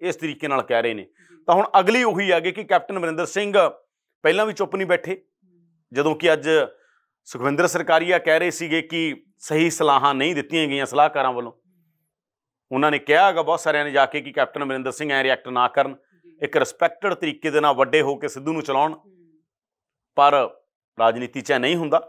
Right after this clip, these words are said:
Speaker 1: ਕੈਪਟਨ ਅਮਰਿੰਦਰ ਸਿੰਘ ਨੂੰ ਲੱਗਦਾ ਕਿ ਮੇਰੀ ਸੱਤਾ ਨੂੰ ਚੈਲੰਜ ਕੀਤਾ ਗਿਆ, ਮੇਰੀ ਕੁਰਸੀ ਨੂੰ ਚੈਲੰਜ ਕੀਤਾ ਗਿਆ, ਮੇਰੀ ਉਸ ਪੂਰੇ ਜਿਹੜੇ ਉਹਨਾਂ ਦੇ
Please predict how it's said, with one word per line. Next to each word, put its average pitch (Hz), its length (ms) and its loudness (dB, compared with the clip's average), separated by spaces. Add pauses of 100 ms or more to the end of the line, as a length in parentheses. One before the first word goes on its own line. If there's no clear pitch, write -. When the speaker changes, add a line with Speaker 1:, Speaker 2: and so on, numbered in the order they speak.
Speaker 1:
ਕੈਪਟਨ 120 240 -2
ਅਮਰਿੰਦਰ 120 200 -4
ਸਿੰਘ 139 180 -6
ਨੂੰ 139 120 -2
ਲੱਗਦਾ 120 260 2
ਕਿ 151 140 -4
ਮੇਰੀ 123 220 -2
ਸੱਤਾ 123 300 -2
ਨੂੰ 127 100 -2
ਚੈਲੰਜ 127 300 0
ਕੀਤਾ 127 320 0
ਗਿਆ, 127 140 -4 (640)
ਮੇਰੀ 120 220 0
ਕੁਰਸੀ 139 340 -6
ਨੂੰ 156 120 -2
ਚੈਲੰਜ 147 320 0
ਕੀਤਾ 143 320 -2
ਗਿਆ, 135 240 -4 (1000)
ਮੇਰੀ 143 320 2
ਉਸ 151 320 4 (420)
ਪੂਰੇ 151 300 0 (680)
ਜਿਹੜੇ 143 140 -2
ਉਹਨਾਂ 156 200 0
ਦੇ 147 140 -2